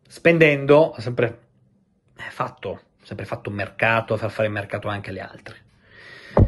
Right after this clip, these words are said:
E certi atteggiamenti non li comprendo, specialmente da società con le quali hai fatto trattative, magari le farai in futuro, fino a ieri, le farai domani. Cioè, eh, io dico sempre anche un'altra cosa, eh. Attenzione poi a ciò che viene dato in pasto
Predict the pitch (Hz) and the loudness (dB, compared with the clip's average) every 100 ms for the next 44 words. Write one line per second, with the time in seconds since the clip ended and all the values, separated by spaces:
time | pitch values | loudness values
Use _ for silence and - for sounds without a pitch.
0 | - _ - 120 123 120 117 113 117 110 | 2 _ -4 0 2 4 4 2 2 0
1 | 113 170 165 160 156 160 160 160 165 139 | 0 0 2 0 4 4 4 2 0 -2
2 | 120 117 101 101 98 101 95 - - - | -2 -4 -6 -6 -6 -8 -12 -18 -4 -2
3 | 170 240 320 233 127 123 123 123 123 175 | 0 2 4 4 2 0 -2 -2 4 6
4 | 151 104 - _ 117 120 180 151 101 107 | 4 0 -10 _ -4 4 4 4 0 -2
5 | 123 113 - 113 104 - - 127 123 - | -2 -2 -2 0 -2 -4 -6 -6 -2 2
6 | 180 98 104 117 160 110 98 107 104 104 | 2 2 -4 -2 0 -2 -4 -8 -8 -10
7 | 110 127 147 127 101 101 107 135 151 120 | -12 -2 0 0 -2 -8 0 4 6 4
8 | - - - _ - 101 101 117 156 143 | -4 -18 -20 _ -14 -12 -6 0 2 2
9 | 113 98 - - - _ 185 180 160 - | 0 -6 -12 -20 -20 _ 4 6 4 0
10 | 135 120 113 110 - - _ _ - - | 2 4 2 -4 -12 -18 _ _ -18 -18
11 | _ _ 131 127 120 117 117 120 110 101 | _ _ -6 -4 -4 -4 -4 -2 -6 -8
12 | - 98 98 104 107 101 110 120 117 127 | -12 -10 -8 -6 -8 -8 -6 -6 -2 -2
13 | 127 117 113 110 107 101 107 107 - 107 | -2 0 2 2 0 -8 -12 -6 -4 -2
14 | - 107 104 107 110 101 113 107 - 104 | -4 -8 -6 -6 -6 -2 0 0 -4 -16